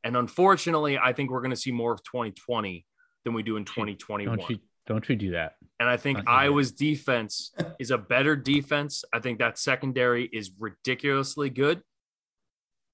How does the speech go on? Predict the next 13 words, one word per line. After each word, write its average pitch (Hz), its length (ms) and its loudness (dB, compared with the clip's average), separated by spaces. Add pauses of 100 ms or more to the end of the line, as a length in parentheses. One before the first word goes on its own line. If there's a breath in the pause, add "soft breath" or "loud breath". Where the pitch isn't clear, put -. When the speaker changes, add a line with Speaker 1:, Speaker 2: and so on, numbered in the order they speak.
Speaker 1:
But 139 180 4
if 139 220 -4
Jahan 151 440 4
Dotson 151 520 4
breaks 139 320 2
off 147 240 4
a 165 40 -2
couple 160 340 0
like 147 180 0
he 135 40 -8
did 143 200 2
against 139 340 -2
Wisconsin 151 720 2